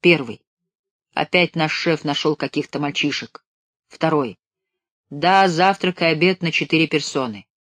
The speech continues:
Шеф сказал, чтобы мы кормили ребят из одного с ним котла". Первый: "Долго ли?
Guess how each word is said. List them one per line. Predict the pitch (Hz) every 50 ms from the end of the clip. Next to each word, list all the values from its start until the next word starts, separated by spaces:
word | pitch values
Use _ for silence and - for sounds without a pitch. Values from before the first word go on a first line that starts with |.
| _ _ _ _ _ _ _ _ _ _
Шеф | _ - - 220 202
сказал, | - - 208 196 180 208 202 190
чтобы | - - 180 175 180
мы | 185 196
кормили | 180 - 170 170 175 180 165 165
ребят | 151 160 151 175 202 202 - - _ _ _ _ _ _ _ _
из | 165 170 156 170
одного | 160 151 170 165 180 180
с | 175 -
ним | 175 165 151
котла". | - 156 147 - 143 135 120 - _ _ _ _ _ _ _ _ _ _ _ _ _ _ _ _
Первый: | _ 147 139 113 104 - - _ _ _ _ _ _ _ _
"Долго | - 156 202 233 214 170 139
ли? | 120 107 113